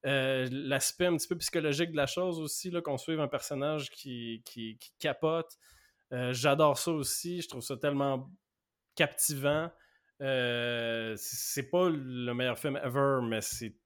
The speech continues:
tellement le fun à écouter. En tout cas, pour moi, là, c'est vraiment dans, dans mes goûts. Puis, tu sais, c'est peut-être aussi parce que je suis pas un fan d'horreur, là, tu sais. Moi, j'aime les affaires qui sont plus,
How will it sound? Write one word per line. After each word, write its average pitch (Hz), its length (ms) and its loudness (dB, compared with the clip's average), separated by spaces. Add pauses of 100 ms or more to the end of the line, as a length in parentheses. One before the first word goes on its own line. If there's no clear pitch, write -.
(200)
tellement 135 500 2
le 123 100 -2
fun 151 400 -2
à 127 60 0
écouter. 151 420 -2
En 143 60 0
tout 127 80 -2
cas, 170 100 2
pour 170 160 4
moi, 151 280 4
là, 151 80 2
c'est 135 120 -2
vraiment 139 240 2
dans, 131 400 2
dans 131 200 0
mes 123 160 -2
goûts. 147 200 -4
Puis, 147 120 -12
tu 156 100 -2
sais, 135 80 -4 (220)
c'est 143 140 -2
peut-être 196 200 2
aussi 180 180 -2
parce 175 180 0
que - 80 -4
je 147 60 -2
suis - 60 -12
pas 160 100 0
un 147 80 2
fan 156 420 2
d'horreur, 143 540 4
là, 190 160 -4
tu 190 60 -10
sais. 196 100 -2
Moi, 175 140 2
j'aime 143 220 2
les 131 140 -2
affaires 147 320 2
qui - 80 -6
sont 131 200 -2
plus, 131 480 -2